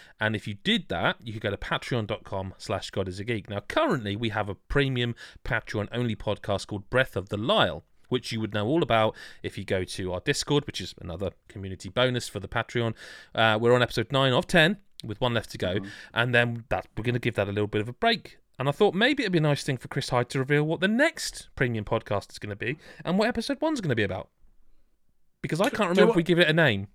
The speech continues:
Speaker 3: Because <laughs> I don't know what the name is, I don't know what the content is, and you're making me
Speaker 1: You know
Speaker 3: drink
Speaker 1: what the
Speaker 3: now.
Speaker 1: content is. You know what the con-, we agreed on the first game. I just
Speaker 2: Yeah.
Speaker 1: don't think we have agreed
Speaker 3: Did
Speaker 1: on a
Speaker 3: we?
Speaker 1: name.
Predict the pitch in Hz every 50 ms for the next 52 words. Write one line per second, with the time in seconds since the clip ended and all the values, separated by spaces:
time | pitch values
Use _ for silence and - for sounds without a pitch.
0 | - - _ _ _ _ _ _ - - 190 247 - - 330 294 - - - -
1 | - 311 320 - 294 277 262 240 226 240 226 214 202 202 247 262 262 269 269 277
2 | 233 254 220 247 226 220 214 214 202 196 214 - 254 269 277 262 - - 233 220
3 | 202 175 165 180 190 196 - - 220 214 - 277 262 269 196 302 427 392 - -
4 | - - - 165 233 294 - - 147 135 117 98 92 98 117 165 - - - 156
5 | 165 226 233 156 127 - - 151 175 147 135 127 - 151 170 196 170 156 135 123
6 | 117 - - 135 127 - - - 147 127 107 107 104 98 95 92 156 147 151 143
7 | 143 143 135 139 131 127 120 120 127 123 135 143 135 127 127 120 - 294 - -
8 | - 139 123 113 110 107